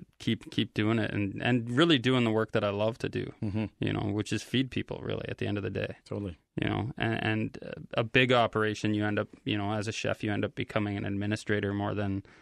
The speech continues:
Speaker 1: more than a chef. And that's the part of the job that, uh, I didn't like, and part of the job that, uh, I knew was necessary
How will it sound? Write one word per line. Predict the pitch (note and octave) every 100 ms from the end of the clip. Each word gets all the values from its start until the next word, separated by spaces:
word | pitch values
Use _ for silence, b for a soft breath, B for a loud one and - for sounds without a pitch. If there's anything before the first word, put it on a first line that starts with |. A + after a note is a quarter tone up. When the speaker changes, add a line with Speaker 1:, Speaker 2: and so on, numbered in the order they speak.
| B -
Speaker 1:
more | A2 G2+
than | G2+
a | G2
chef. | A2 G2+ -
And | G2
that's | G#2 -
the | A2+
part | - A#2
of | G#2
the |
job | G2 G#2 G2+ G#2
that, | G2+ G2 - G#2
uh, | G#2 G2+ - b b b -
I |
didn't | G#2+ A#2 G#2 G2
like, | G2 - -
and | B2 G#2+
part | - A2
of | G#2+
the |
job | G2 G#2+ G2+ G2+ G2
that, | G2+ G2 -
uh, | G2+ G#2 -
I | A2+
knew | B2+
was | D#3 C#3
necessary | C#3 C#3 D3+ D#3 D#3 G3+